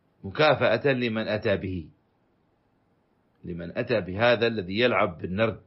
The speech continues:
متورطاً في ذلك المنكر، من أتى به إلى ابن الزبير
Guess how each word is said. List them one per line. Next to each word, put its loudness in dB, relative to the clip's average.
متورطاً 0
في -6
ذلك 0
المنكر، -4
من -6
أتى 0
به 0
إلى 0
ابن -2
الزبير 0